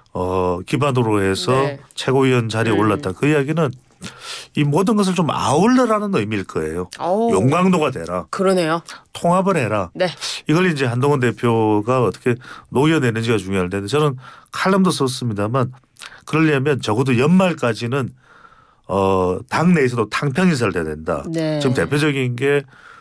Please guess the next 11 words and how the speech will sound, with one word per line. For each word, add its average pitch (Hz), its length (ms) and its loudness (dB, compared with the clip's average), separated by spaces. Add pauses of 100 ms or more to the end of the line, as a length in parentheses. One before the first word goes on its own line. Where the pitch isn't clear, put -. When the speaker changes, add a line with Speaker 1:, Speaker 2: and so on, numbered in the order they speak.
(160)
Speaker 1:
정정-, 143 640 0
정점식 127 760 0
의원. 95 160 2
Speaker 2:
네. 165 380 0 (260)
Speaker 1:
발음이 98 260 -4
잘 87 120 -6
안 73 100 -10
돼요. 76 120 -14 (180)
Speaker 2:
정점식. 139 600 2
Speaker 1:
정점식 131 40 2
의원이, 110 440 2